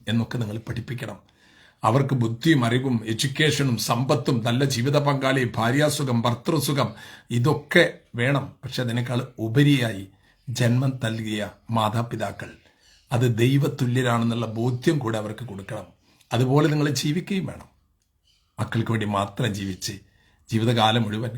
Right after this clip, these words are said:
കണ്ണീരൊഴുക്കി കഴിയുന്ന മാതാപിതാക്കൾക്ക് പ്രണാമം. നിങ്ങൾക്ക് ദൈവം കൂട്ടായിരിക്കും. നല്ല മനുഷ്യർ നിങ്ങളുടെ കൂടെ വരും. നിരാശപ്പെടാതിരിക്കുക,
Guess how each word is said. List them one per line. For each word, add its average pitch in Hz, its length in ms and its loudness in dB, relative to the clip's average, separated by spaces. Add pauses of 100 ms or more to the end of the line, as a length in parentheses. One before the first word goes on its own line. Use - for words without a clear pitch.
കണ്ണീരൊഴുക്കി 113 640 -2
കഴിയുന്ന 104 340 -6
മാതാപിതാക്കൾക്ക് 101 840 -12 (140)
പ്രണാമം. 95 420 -12 (600)
നിങ്ങൾക്ക് 107 360 -2
ദൈവം 104 260 -2 (220)
കൂട്ടായിരിക്കും. 107 680 -6 (360)
നല്ല 104 300 0
മനുഷ്യർ 104 400 -2 (420)
നിങ്ങളുടെ 104 260 -4
കൂടെ 101 260 -8
വരും. 98 280 -10 (1120)
നിരാശപ്പെടാതിരിക്കുക, 101 1000 -4